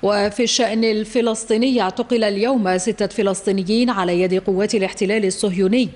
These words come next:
خلال حملة دهم وتفتيش طالت الضفة الغربية والقدس المحتلتين. وفي سياق متصل، أفادت هيئة شؤون الأسرى والمحررين الفلسطينية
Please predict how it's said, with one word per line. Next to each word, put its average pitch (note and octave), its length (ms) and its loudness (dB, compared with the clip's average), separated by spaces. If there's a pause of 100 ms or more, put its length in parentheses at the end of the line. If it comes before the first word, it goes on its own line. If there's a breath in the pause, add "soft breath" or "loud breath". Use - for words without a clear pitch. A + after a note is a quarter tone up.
(460 loud breath)
خلال C#4+ 280 2
حملة G3 360 -2
دهم G3+ 500 -2
وتفتيش G3 720 0 (300)
طالت F#3 380 0
الضفة G3 480 -2
الغربية F#3+ 680 0
والقدس F#3 540 0
المحتلتين. E3+ 760 -2 (680 loud breath)
وفي B3+ 360 2
سياق C#4+ 340 0
متصل، A3 640 2
أفادت G#3+ 440 0
هيئة G3 440 2
شؤون G3 300 2
الأسرى G3+ 500 0
والمحررين F#3+ 800 -2
الفلسطينية G3 800 -2